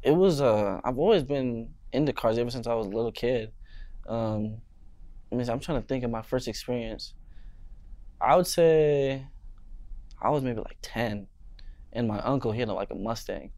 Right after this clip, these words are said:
and he took me in a, in a joyride, and it was like, <sighs> I mean, I'm just trying to think.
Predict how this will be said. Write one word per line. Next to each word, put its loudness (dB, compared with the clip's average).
and 0
he 2
took 0
me 0
in -2
a, -2
in -6
a -4
joyride, 2
and -2
it 2
was -2
like, -14
<sighs> -12
I -6
mean, -4
I'm -6
just -14
trying -12
to -14
think. -10